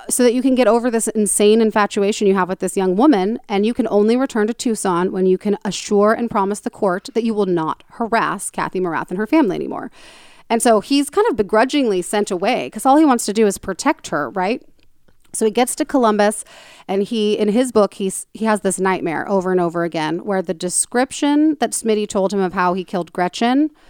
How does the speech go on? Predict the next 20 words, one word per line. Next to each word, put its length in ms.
plays 280
out, 400
but 160
in 160
Gretchen's 380
place 300
is 100
Kathy, 560
and 100
he 520
can 160
never 240
get 240
to 100
her 160
in 120
time 300
to 80
save 360
her. 320